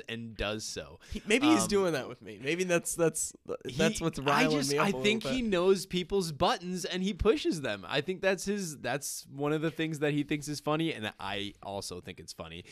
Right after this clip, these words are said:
Speaker 1: So, um,
Speaker 2: Still upset at him for calling me and Luke, like, jobless hobos
Speaker 1: <laughs>
Speaker 2: on six seventy The Score or whatever. But it's
Speaker 1: Yes,
Speaker 2: fine.
Speaker 1: that was, that was hilarious
Speaker 2: But
Speaker 1: when
Speaker 2: no,
Speaker 1: he
Speaker 2: no, no.
Speaker 1: called
Speaker 2: I,
Speaker 1: people
Speaker 2: I, I
Speaker 1: out
Speaker 2: do
Speaker 1: for
Speaker 2: wanna
Speaker 1: not
Speaker 2: make,
Speaker 1: having
Speaker 2: I, I
Speaker 1: jobs.
Speaker 2: kinda wanna make amends with, with, with Shay. I would love to have him on the podcast. So,
Speaker 1: Yeah.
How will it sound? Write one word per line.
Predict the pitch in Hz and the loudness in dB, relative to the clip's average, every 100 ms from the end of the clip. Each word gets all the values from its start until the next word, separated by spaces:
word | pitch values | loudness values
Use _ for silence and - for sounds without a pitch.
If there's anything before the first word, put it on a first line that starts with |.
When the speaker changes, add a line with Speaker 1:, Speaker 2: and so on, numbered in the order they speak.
| - - | -20 -10
Speaker 1:
So, | - 151 147 139 135 - 127 | 4 10 12 10 6 2 2
um, | 127 127 127 127 | 6 8 8 6
Speaker 2:
Still | 262 254 | 6 4
upset | 120 175 165 | 6 4 4
at | 139 | 2
him | 123 | -4
for | - 127 - - | -6 -10 -8 2
calling | 156 147 127 | 6 6 4
me | 135 135 | 2 2
and | 123 | 0
Luke, | 123 135 - | 0 0 0
like, | 117 - 120 | -6 -6 -2
jobless | 143 123 135 110 - | 2 4 2 0 -4
hobos | - 135 131 113 113 127 - - - | 2 4 4 2 -2 -6 -6 0 2
Speaker 1:
<laughs> | - | 2
Speaker 2:
on | 143 117 | 0 0
six | 165 - | -2 0
seventy | 156 147 135 | 0 2 2
The | - | 2
Score | - - 269 269 | 2 4 6 6
or | |
whatever. | 247 - 240 240 - | 6 2 2 2 2
But | 240 123 - 233 220 185 160 | 0 -2 0 -2 -2 -8 -4
it's | 202 170 185 | 0 0 2
Speaker 1:
Yes, | 185 175 | 4 4
Speaker 2:
fine. | 123 | 2
Speaker 1:
that | 165 151 | 0 0
was, | 151 139 - 135 - | 0 -4 -10 -16 -6
that | 135 | -4
was | 127 - | -2 -4
hilarious | 123 101 98 101 208 | -8 -8 -8 4 6
Speaker 2:
But | 214 | 10
Speaker 1:
when | |
Speaker 2:
no, | 269 | 10
Speaker 1:
he | 262 | 12
Speaker 2:
no, | 254 | 10
no. | |
Speaker 1:
called | 240 180 | 10 10
Speaker 2:
I, | 185 | 8
Speaker 1:
people | - | 8
Speaker 2:
I, | 190 | 6
I | 185 | 8
Speaker 1:
out | 175 | 8
Speaker 2:
do | 185 | 10
Speaker 1:
for | |
Speaker 2:
wanna | 196 196 | 10 10
Speaker 1:
not | 190 | 10
Speaker 2:
make, | 190 | 8
Speaker 1:
having | 123 | 8
Speaker 2:
I, | 165 | 8
I | 113 - | 8 6
Speaker 1:
jobs. | - | 6
Speaker 2:
kinda | 262 | 8
wanna | 233 233 | 8 8
make | 226 226 | 6 6
amends | 220 220 214 | 4 4 4
with, | 175 170 - | 2 0 0
with, | 165 160 - _ - | 2 2 0 _ 0
with | 165 - | 2 4
Shay. | 185 | 2
I | 165 | 6
would | 175 170 | 6 6
love | 160 160 | 4 4
to | 151 | 0
have | 143 | 0
him | 135 | -2
on | 127 | -4
the | 117 | -4
podcast. | 107 101 - 104 - - | -8 -10 -12 -10 -10 -8
So, | - - 123 120 | -4 0 2 2
Speaker 1:
Yeah. | 98 90 | 0 -2